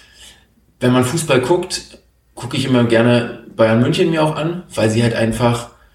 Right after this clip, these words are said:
eine Art Fußball spielen, die neunzig Minuten lang auf einem Konzept basiert und wenig, wenig Zufall ist. Klar hat man irgendwo eine Art Freestyle vorne mit drin im Angriffsdrittel, was die individuellen Spieler ja auch ausmacht.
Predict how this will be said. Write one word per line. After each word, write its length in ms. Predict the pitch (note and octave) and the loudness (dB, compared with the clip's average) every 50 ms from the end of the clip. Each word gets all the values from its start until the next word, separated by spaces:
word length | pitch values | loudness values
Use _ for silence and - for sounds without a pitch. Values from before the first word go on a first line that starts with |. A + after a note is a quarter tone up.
| _ _ _ _ _ _ _ _ _ _ _ _ _ - | _ _ _ _ _ _ _ _ _ _ _ _ _ -6
eine 240 | - A#2+ A#2+ A#2+ - | -2 0 0 2 2
Art 140 | A#2 A#2+ | 0 -2
Fußball 340 | - - D#3 D#3 - - D3 | -2 -2 0 0 2 2 2
spielen, 280 | D3 - - C#3 C#3 B2 | 0 0 -2 -4 -2 0
die 80 | B2 | 2
neunzig 440 | B2 A#2+ A#2+ A#2+ - - - - A#2+ | 2 2 2 2 2 0 0 0 0
Minuten 340 | C3 C3+ C#3+ D#3 D#3 D3+ - | 2 2 2 2 2 2 2
lang 220 | B2+ B2 B2 A#2+ | 0 0 2 2
auf 160 | B2 A#2+ - - | 0 -2 -2 -2
einem 340 | - A#2 A#2+ B2 B2 A#2+ - - _ _ | 0 0 0 0 0 -4 -8 -16 _ _
Konzept 460 | - - A#2+ G#2+ - - C#3+ - - - | -4 -2 -2 0 0 -2 -4 -4 -2 0
basiert 580 | G2+ - - - - F#3 F2+ - - - - - | 0 0 0 0 -2 -2 -2 -2 -4 -8 -12 -10
und 260 | G#2 G2+ G#2 G#2 - | -8 -6 -6 -2 0
wenig, 280 | A2+ A#2 B2 A2+ - | 2 2 2 2 2
wenig 240 | A2 A2 A2+ G#2+ G#2+ | 2 0 0 0 0
Zufall 400 | - - D#3+ D#3 D#3 - A#2 G#2+ | -4 -2 -2 0 0 2 0 0
ist. 420 | - - - - - - - - - | 0 -2 -4 -4 -6 -8 -10 -10 -6
Klar 280 | - A2 A2 A#2 A2+ | -4 -2 0 0 0
hat 120 | A2 G#2+ G#2+ | 0 -2 -2
man 140 | G#2+ G#2+ | -2 0
irgendwo 480 | G#2 A2 G#2+ G#2 G#2+ G#2+ G#2 G#2 G#2 - - - - - - - _ - | 0 0 0 0 2 0 0 0 -2 -4 -10 -14 -18 -20 -20 -20 _ -20
eine 100 | - - | -12 -8
Art 180 | - - - | -6 -6 -6
Freestyle 400 | - - D3+ D3 - - C#3 B2+ | -2 -2 0 0 0 2 0 0
vorne 280 | B2+ B2 B2+ B2+ C3 B2+ | 0 0 -2 -2 0 0
mit 180 | A#2+ A2 - | 0 0 0
drin 160 | A#2 B2+ D3+ D#3+ | 0 0 0 0
im 100 | B2 A#2+ | 0 0
Angriffsdrittel, 580 | - C#3+ D3+ D3+ - - C#3+ C#3+ D3 D3 - A2+ | 0 0 0 0 0 0 -2 0 2 2 2 2
was 200 | - - - - | 0 -2 0 0
die 160 | A#2 G#2+ A2 | 0 0 2
individuellen 360 | A#2 A2+ G#2 G#2+ G2+ G2+ G2+ | 2 2 2 2 2 2 0
Spieler 260 | - - G#2+ G#2 G2 | 0 0 0 0 2
ja 80 | F#2+ F#2+ | 2 0
auch 80 | F#2+ | 0
ausmacht. 440 | F#2+ - B2+ - - D#3 D#3+ - - | 0 -2 -2 -2 -2 -2 -4 -4 -8